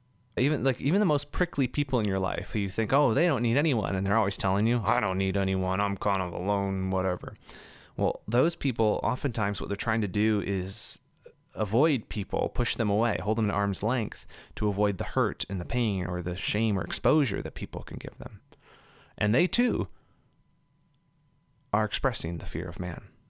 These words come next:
They're enslaved to the opinions of others. But it is beatable. The fear of man is beatable. And like any malady, whether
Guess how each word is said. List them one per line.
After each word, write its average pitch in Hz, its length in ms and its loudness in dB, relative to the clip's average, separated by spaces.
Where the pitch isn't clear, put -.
They're 101 120 -2
enslaved 104 520 0
to 95 60 -4
the 85 80 -4
opinions 85 340 -6
of - 80 -6
others. - 300 -8
But 123 120 4
it 151 60 6
is 165 160 4
beatable. 139 460 0
The - 100 -14
fear 131 160 2
of 131 60 2
man 120 160 2
is 110 100 -2
beatable. 98 480 0
And 110 500 0
like 123 420 0
any 131 420 0
malady, 113 600 2
whether 104 460 2